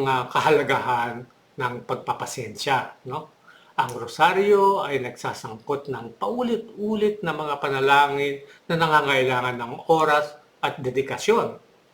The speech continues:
Ang iyong panaginip ay maaaring nagsasabi sa iyo na maging mapagpasensya sa iyong kasalukuyang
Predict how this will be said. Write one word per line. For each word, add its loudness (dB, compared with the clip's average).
Ang 0
iyong 2
panaginip -2
ay -2
maaaring 0
nagsasabi 0
sa -2
iyo 2
na -6
maging -2
mapagpasensya 0
sa -2
iyong 0
kasalukuyang -4